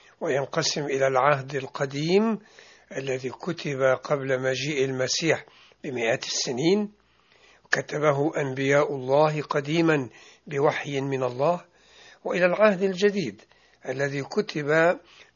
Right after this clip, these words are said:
بعد صعود المسيح إلى السماء. والعهد الجديد يبدأ بالأناجيل الأربعة. أعطينا في المرات الماضية الأسباب التي من أجلها شاء الله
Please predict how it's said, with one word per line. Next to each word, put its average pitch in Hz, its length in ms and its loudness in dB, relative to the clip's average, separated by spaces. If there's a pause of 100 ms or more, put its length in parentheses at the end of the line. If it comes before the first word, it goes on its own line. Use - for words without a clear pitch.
بعد 185 360 6
صعود 165 500 0
المسيح 160 540 0
إلى 156 320 -2
السماء. 151 460 4 (1500)
والعهد 143 720 0
الجديد 143 640 -2
يبدأ 190 600 2
بالأناجيل 165 1000 0
الأربعة. 170 720 0 (600)
أعطينا 147 500 0
في - 140 -6
المرات 139 580 0
الماضية 143 680 2 (1160)
الأسباب 196 680 2 (240)
التي 151 400 -2
من 156 260 0
أجلها 175 640 0 (320)
شاء 160 400 2
الله 156 540 2